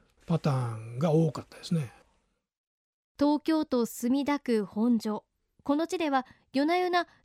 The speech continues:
Speaker 2: どこからともなく聞こえる太鼓の音が、狸の仕業ではないかと騒動になったと言われています。まあ、これ江戸時代の話なんですけれど、昔からね、そういう話があるんですね。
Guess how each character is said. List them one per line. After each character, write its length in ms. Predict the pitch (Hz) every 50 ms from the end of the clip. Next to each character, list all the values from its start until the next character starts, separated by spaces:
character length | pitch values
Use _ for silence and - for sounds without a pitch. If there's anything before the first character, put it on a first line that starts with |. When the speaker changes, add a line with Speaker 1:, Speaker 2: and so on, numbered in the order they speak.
| _
Speaker 2:
ど 140 | - 359 392
こ 140 | - 427 415
か 140 | - 392 359
ら 180 | 339 320 302
と 140 | - - 339
も 160 | 359 381 381
な 140 | 359 349 339
く 120 | - 285 277
聞 160 | - - -
こ 200 | - - 277 269
え 60 | 262
る 220 | 240 247 240 - -
太 180 | - 180 226 269
鼓 220 | 269 - 277 269
の 120 | 262 262 254
音 200 | 254 - 262 247
が、 160 | 226 208 - _ _ _ _ _ -
狸 460 | - 285 349 370 403 392 - - 294
の 180 | 262 233 202 190
仕 220 | - - - 226
業 200 | 226 247 269 294 - 320 320
で 120 | 311 339 330
は 140 | 311 294
な 160 | 277 294 302 311
い 80 | 294
か 120 | - 269 233
と 160 | - 214 196
騒 300 | - - 269 285 294 285
動 120 | 269 254
に 140 | 233 220 220
な 140 | 220 269 302
っ 60 | -
た 160 | - - 285
と 100 | - 269
言 100 | 240 214
わ 80 | 202 202
れ 100 | 196 190
て 120 | - -
い 100 | 185 185
ま 160 | 185 180 190
す。 120 | 202 - - - - - - - -
ま 80 | 233
あ、 20 | 220
こ 120 | - 214 208
れ 100 | 208 -
江 100 | - 226
戸 160 | - 247 254 254
時 160 | - 277 254
代 200 | 285 269 254 233
の 120 | 220 208
話 400 | 190 202 214 214 220 220 - 240
な 120 | 233 226 220
ん 40 |
で 100 | 208 208 208
す 100 | - -
け 100 | - 202
れ 80 | 196
ど、 80 | 190 185
昔 340 | 190 208 - 254 254 247 -
か 120 | - 262
ら 80 | 254 247
ね、 200 | 233 247 247 - - - - - _
そ 160 | - - 233
う 20 | 226
い 40 |
う 40 | 226
話 320 | 202 226 226 233 226 254 226
が 100 | 214 208
あ 60 | 220
る 120 | 240 240
ん 60 | 226
で 80 | 202 196
す 140 | 190 - 185
ね。 280 | 190 196 202 202 202